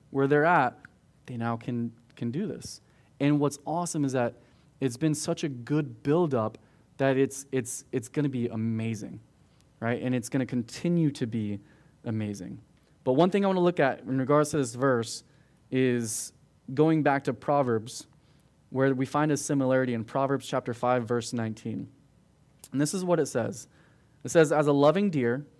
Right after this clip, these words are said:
and a graceful doe, let her breast satisfy you at all times and always be enraptured with her love." And what we're gonna see as we continue through this chapter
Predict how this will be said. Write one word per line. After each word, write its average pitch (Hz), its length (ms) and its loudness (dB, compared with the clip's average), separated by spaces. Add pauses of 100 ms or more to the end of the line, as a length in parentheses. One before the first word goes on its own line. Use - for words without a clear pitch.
(360)
and 135 120 0
a 131 40 2
graceful 135 460 0
doe, 131 420 4
let 123 200 0
her 135 100 -2
breast 131 400 -2
satisfy 170 520 -2
you 151 200 -2
at 131 60 0
all 127 160 0
times 120 640 -4 (380)
and 131 140 -4
always 156 440 2
be 135 160 -2
enraptured 113 680 -4 (120)
with 110 340 -6 (500)
her 120 140 -2
love." 127 420 -2 (400)
And 143 160 4
what 170 120 6
we're 175 80 2
gonna 180 120 2
see 208 200 -2
as 185 120 6
we 170 80 -2
continue 180 540 0
through 160 240 0
this 139 160 0
chapter 135 600 -2